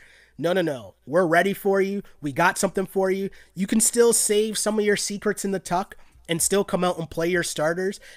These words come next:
and try to win the game tomorrow. I think doing that sends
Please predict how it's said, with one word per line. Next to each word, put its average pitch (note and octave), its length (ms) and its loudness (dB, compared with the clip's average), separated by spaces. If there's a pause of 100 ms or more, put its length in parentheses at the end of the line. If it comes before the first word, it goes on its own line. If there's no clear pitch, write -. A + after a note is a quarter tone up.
(120)
and D3 140 -8
try E3 360 -2
to E3+ 80 4
win E3 240 0
the D#3+ 80 -2
game D#3+ 320 -4
tomorrow. G3+ 480 0 (420)
I F3+ 140 0
think F3 260 0
doing F#3+ 340 6
that A3 260 -4 (520)
sends F#3+ 440 -2